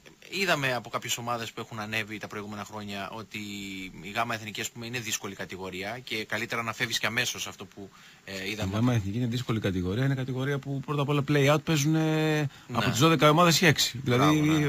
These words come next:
Speaker 2: είσαι υποψήφιος να πέσεις, ενώ είσαι στη μέση.
Speaker 1: Πρέπει να πρωταγωνιστείς, δηλαδή,
Speaker 2: Ε,
Speaker 1: αμέσως να φύγεις.
Speaker 2: ναι, είσαι υποψήφιος να πέσεις, ενώ είσαι στη μέση του πρωταθλήματος. Δηλαδή, αυτό
Speaker 1: Ναι.
Speaker 2: είναι απίστευτο. Ε, δηλαδή, με τον κορονοϊό και με τις ανακατατάξεις που γίνανε σε όλες τις κατηγορίες,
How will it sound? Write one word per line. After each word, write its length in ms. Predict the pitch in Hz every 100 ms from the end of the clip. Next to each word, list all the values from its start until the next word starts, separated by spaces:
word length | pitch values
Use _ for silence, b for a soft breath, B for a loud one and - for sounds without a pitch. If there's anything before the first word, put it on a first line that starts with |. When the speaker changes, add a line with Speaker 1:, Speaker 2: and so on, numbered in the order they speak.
| 135
Speaker 2:
είσαι 220 | 139 151
υποψήφιος 420 | 147 139 165 156
να 120 | 143
πέσεις, 360 | - 175 180 160
ενώ 200 | 175 175
είσαι 220 | 165 165
στη 100 | 151 170
μέση. 100 | 139
Speaker 1:
Πρέπει 140 | 143
να 60 | 139
πρωταγωνιστείς, 640 | 139 135 139 131 151 143
δηλαδή, 200 | 147 147
Speaker 2:
Ε, 20 |
Speaker 1:
αμέσως 280 | 143 156 -
να 80 | 101
φύγεις. 360 | - 92 147
Speaker 2:
ναι, 280 | 151 117 90 -
είσαι 260 | 135 135
υποψήφιος 340 | 127 127 143 139
να 100 | 120
πέσεις, 240 | 170 -
ενώ 120 | 160
είσαι 140 | 165 -
στη 120 | 143
μέση 140 | 160 156
του 40 |
πρωταθλήματος. 460 | 139 139 147 110 95
Δηλαδή, 180 | 110 117
αυτό 120 | 110
Speaker 1:
Ναι. 60 |
Speaker 2:
είναι 80 | 131
απίστευτο. 720 | 120 101 - - 78 85 71 - B B B -
Ε, 360 | 82 82 82 85
δηλαδή, 220 | 87 95
με 60 | 107
τον 100 | 104
κορονοϊό 440 | 101 101 98 107
και 100 | 110
με 60 | 95
τις 100 | -
ανακατατάξεις 760 | 107 92 98 90 95 - -
που 80 | -
γίνανε 180 | 117 117
σε 80 | -
όλες 100 | 117
τις 100 | -
κατηγορίες, 500 | 90 92 120 170